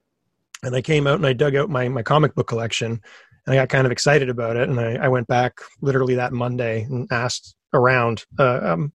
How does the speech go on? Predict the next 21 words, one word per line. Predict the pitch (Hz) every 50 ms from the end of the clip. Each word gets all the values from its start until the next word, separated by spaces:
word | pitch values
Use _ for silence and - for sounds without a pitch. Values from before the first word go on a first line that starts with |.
| _ -
my, | - - -
our | - 135
graduate | 120 123 123 123 117 135 - -
coordinator | - 139 127 123 120 120
and | 120 120
all | 127
that | 139 -
kind | 139 127
of | 123
thing, | 131 127 123 - - - - - - _ _ _ _ _ _ -
if | - -
I | - 131
could | - 139 120
do | 135
a | 131
project | - - 135 131 127 131 -
on | 123 113 113
comics. | - - - 107 113 139 - - - - - - - _ _ _ _ _ _ _ _ _ _ -
And | 139 131 131
they | 131 123
said, | - - 135 120 117 117 113 110 -